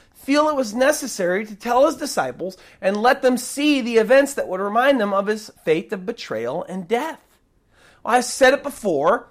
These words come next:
and I still believe it to this day. With all my heart, I still believe that it was because he wanted them to be ready for them. For, you know, he wanted them to be ready for what they were gonna go through.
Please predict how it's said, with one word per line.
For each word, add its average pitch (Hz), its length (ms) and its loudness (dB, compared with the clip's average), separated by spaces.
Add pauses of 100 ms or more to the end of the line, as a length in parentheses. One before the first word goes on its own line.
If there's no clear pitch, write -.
(380)
and 214 80 4
I 247 80 6
still 320 440 0
believe 294 340 0
it 277 120 -10
to 277 80 -2
this 233 220 -6
day. 202 440 -8 (280)
With 190 220 -4
all 247 220 8
my 254 200 4
heart, 226 540 2
I 185 80 -2
still 233 360 2
believe 233 360 -2
that 202 80 -2
it 196 60 -6
was 202 100 -8
because 208 320 -6
he 226 180 -8
wanted 214 400 0
them 214 140 -4
to 214 140 -12
be 196 180 -8
ready 185 640 -8 (500)
for 208 300 -6
them. 196 420 -4
For, - 180 -18
you 180 180 -6
know, 180 40 -6
he 214 160 -6
wanted 220 400 -2
them 233 340 2
to 220 140 -8
be 190 200 -10
ready 190 460 -4 (200)
for 185 160 -6
what 196 280 -2 (140)
they 190 240 -4
were 202 140 -4
gonna 180 220 -8
go 196 260 -10
through. - 300 -20